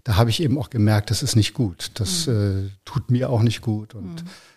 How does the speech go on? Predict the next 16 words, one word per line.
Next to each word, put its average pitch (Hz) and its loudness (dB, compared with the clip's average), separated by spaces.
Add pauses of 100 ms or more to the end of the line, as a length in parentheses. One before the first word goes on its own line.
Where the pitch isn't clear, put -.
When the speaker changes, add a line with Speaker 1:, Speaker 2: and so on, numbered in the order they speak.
(120)
Speaker 1:
das 87 -2
ist 90 2
für - -2
den 90 2
Kunden 110 -8
nicht 101 -10
gut. - -8
Also, 80 -14 (680)
nee. 85 -14 (320)
<laughs> - - (560)
Speaker 2:
Sehr 175 -14
schön. 175 -16 (100)
Speaker 1:
Ja. 95 -10
Speaker 2:
Sag 196 2
mal, 202 2
und, 185 -4